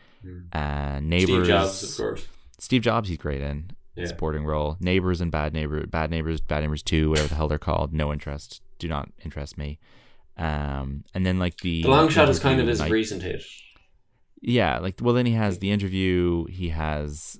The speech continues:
Speaker 2: uh, The Night Before, he has Long Shot, he has, uh,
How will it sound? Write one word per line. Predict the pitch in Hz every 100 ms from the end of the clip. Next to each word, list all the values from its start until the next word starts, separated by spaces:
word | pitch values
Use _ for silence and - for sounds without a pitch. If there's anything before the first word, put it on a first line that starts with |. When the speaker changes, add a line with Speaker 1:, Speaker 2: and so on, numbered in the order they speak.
| -
Speaker 2:
uh, | 82 78 78 76 76 73 76 -
The | -
Night | 87 -
Before, | 82 78 76 76 73 78
he | 80 80
has | 76 76
Long | 73 73
Shot, | 71 73 71 - -
he | 87
has, | 73 73 69 69 69 - - - - _ _ _ -
uh, | 71 67 - - - - - -